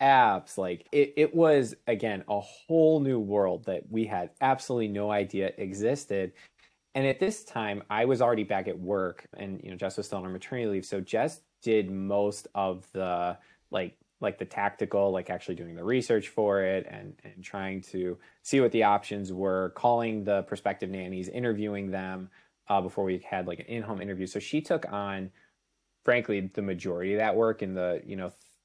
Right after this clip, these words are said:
thirty to forty-five minutes that Millie went down for a nap. Like, it was, "Okay, time to find a, time to find a nanny." And, and we're even in, like, a very fortunate position where both of, you know, my mom,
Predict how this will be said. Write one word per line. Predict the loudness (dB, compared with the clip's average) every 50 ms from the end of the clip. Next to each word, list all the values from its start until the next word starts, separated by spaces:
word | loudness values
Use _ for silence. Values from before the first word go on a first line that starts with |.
| _
thirty | -4 -2 -2 -2 -4 -4 -4 -4 -2 -2
to | -2 -4
forty-five | -2 -2 -2 -2 -2 -2 -2 -2 -2 -4
minutes | -6 -8 -8 -8 -6
that | -6 -6 -6
Millie | -6 -6 -6
went | -6 -6 -6
down | -6 -6 -6 -6
for | -4 -4 -4
a | -4
nap. | -6 -8 -4 -2 -2 -2 0 -2
Like, | -2 -2 -2
it | -2
was, | -2 -2 -2 -2
"Okay, | -2 -2 -4 -4
time | -4 -6 -8 -6
to | -6 -6
find | -6 -6 -8 -6 -4 -6
a, | -6 -6 -8 -14 -20 -20 -20 _ _ _ _ _ -6
time | -6 -4 -4
to | -4
find | -6 -6 -6
a | -6
nanny." | -6 -4 -4 -4 -4 -6 -6 -8 -10 _ _ _ _ _ _ _ -6
And, | -4 -2 -2 -2 -2 -4 -4 -4 -4
and | -4 -2 0
we're | 4 6 6 6 6
even | 4 4 2 2 0 0
in, | 0 -2 -2 -2
like, | -2 -2 0 -2
a | -2 -4 -4
very | -2 2 4 4 4 4
fortunate | 2 2 2 0 0 0 -6 -8 -8 -6
position | -6 -4 -4 -6 -6 -6 -8 -6 -4
where | -4 -2 -2 -2 -4
both | -4 -2 0 0 0 0 0 0
of, | 0 0 0 -2 -6 -12
you | -14 -12 -10
know, | -8
my | -6 -6 -4 -4
mom, | -4 -2 -2 -2 -2 -4 -4 -6 -8